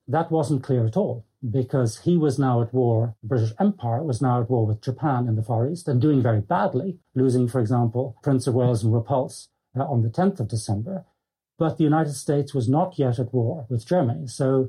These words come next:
he was spared the nightmare scenario of facing the Japanese on his own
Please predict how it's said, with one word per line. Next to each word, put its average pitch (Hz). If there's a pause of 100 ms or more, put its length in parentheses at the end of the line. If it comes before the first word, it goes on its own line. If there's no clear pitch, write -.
(120)
he 151
was 131
spared 160
the 127
nightmare 147
scenario 139
of 135
facing 139
the 120
Japanese 120
on 110
his 107
own 196